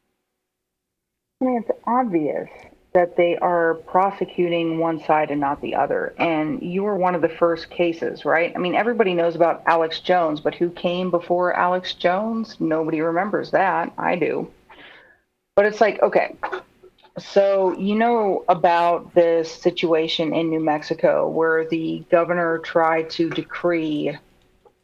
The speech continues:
um, all guns be banned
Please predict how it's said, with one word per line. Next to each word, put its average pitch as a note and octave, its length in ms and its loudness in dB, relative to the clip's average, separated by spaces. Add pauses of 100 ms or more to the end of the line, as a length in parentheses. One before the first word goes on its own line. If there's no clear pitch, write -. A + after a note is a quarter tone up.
(640)
um, E3 420 0
all F3 220 4
guns E3+ 320 0
be E3 160 -2
banned D3+ 720 -2